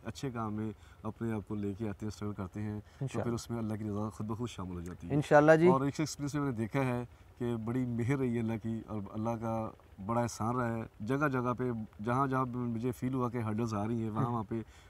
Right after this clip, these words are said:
Speaker 1: अल्लाह ने बड़ी गैबी इमदाद की हमारी।
Speaker 2: बिल्कुल।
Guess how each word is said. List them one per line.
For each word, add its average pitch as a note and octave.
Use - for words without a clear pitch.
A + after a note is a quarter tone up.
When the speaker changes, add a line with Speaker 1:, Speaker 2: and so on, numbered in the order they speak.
Speaker 1:
अल्लाह B2
ने A#2+
बड़ी A#2
गैबी A#2+
इमदाद G#2+
की G2
हमारी। F2
Speaker 2:
बिल्कुल। A2